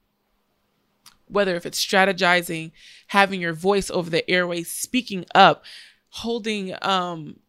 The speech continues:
talks and conferences and educating people. If you're on the ground and you're protesting, if you are a lawyer and you're studying to be a lawyer or a judge, you can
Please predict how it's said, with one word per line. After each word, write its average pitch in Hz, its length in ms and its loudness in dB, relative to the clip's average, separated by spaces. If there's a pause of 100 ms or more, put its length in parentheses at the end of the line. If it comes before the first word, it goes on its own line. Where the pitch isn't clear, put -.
talks - 600 2
and 170 180 -12
conferences 165 960 -6
and 160 220 -14
educating 185 600 0
people. 160 520 -6 (260)
If 226 220 -4
you're 254 160 -2
on 226 180 -4
the 202 80 -10
ground 180 540 2
and 160 240 -6
you're 156 100 -6
protesting, 196 840 -4
if 175 120 -14
you 262 160 -4
are 214 160 0
a 165 60 0
lawyer 175 560 0 (340)
and 190 200 0
you're 196 120 0
studying 220 680 0
to 185 120 -4
be 202 180 -4
a 254 100 2
lawyer 170 380 2
or 196 180 2
a 196 80 -2
judge, 202 460 -2
you 254 80 -6
can 226 240 -2